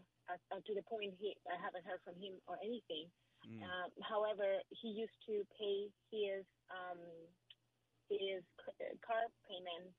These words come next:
Speaker 1: through my credit card, and
Speaker 2: Oh.
Speaker 1: his last payment, he never paid it back. Um,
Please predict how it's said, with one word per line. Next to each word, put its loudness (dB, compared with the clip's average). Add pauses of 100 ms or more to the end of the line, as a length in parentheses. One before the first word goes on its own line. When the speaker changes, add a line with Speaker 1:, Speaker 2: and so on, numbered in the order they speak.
Speaker 1:
through 0
my -4
credit -4
card, -4
and -4 (160)
Speaker 2:
Oh. -6 (240)
Speaker 1:
his 2
last -4
payment, -6 (480)
he -2
never -2
paid 0
it -2
back. 0 (580)
Um, -2